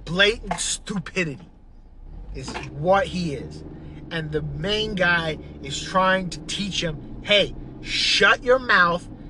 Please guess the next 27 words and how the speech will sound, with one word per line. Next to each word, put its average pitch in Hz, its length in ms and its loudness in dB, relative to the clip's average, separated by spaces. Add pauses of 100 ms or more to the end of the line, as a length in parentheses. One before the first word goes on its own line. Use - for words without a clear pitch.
(180)
You're 170 140 2
gonna 202 360 4
get 185 320 2
killed. 208 600 6 (320)
If 180 200 -2
you 185 100 -2
wanna 196 380 2
see 220 180 -2
your 202 180 2
wife 180 320 4
and 165 120 -4
daughter 247 240 8
again, 175 260 0 (180)
shut - 460 4
your 196 140 2
mouth." - 380 2 (3000)
In 170 80 -4
the 180 80 -2
sense 196 340 2
that 190 300 4 (240)
he, 247 560 -2 (720)
they 185 220 2 (220)
come, 208 340 0 (180)
the 156 120 -2
group 175 380 -2
comes 202 300 -4
across 156 600 -2